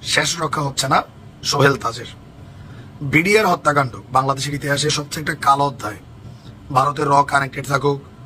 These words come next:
দেশি বিদেশি ষড়যন্ত্র থাকুক, কিছু তো একটা হইছে। বিডিআর হত্যাকাণ্ড নিয়ে দীর্ঘদিন যাবৎ কাজ করছে সাংবাদিক ইলিয়াস,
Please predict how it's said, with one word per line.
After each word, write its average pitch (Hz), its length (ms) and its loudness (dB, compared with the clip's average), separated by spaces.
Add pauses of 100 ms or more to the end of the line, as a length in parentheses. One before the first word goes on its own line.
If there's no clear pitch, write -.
(340)
দেশি 139 300 2
বিদেশি 139 340 -2
ষড়যন্ত্র 139 440 -2
থাকুক, 143 380 0 (500)
কিছু 190 180 2
তো 220 60 4
একটা 190 180 2
হইছে। 151 280 -2 (1080)
বিডিআর 185 260 4
হত্যাকাণ্ড 196 360 2
নিয়ে 190 160 2 (240)
দীর্ঘদিন 156 340 0
যাবৎ 175 240 0
কাজ 151 240 -2
করছে 156 260 -2 (1120)
সাংবাদিক 143 400 0
ইলিয়াস, 143 400 2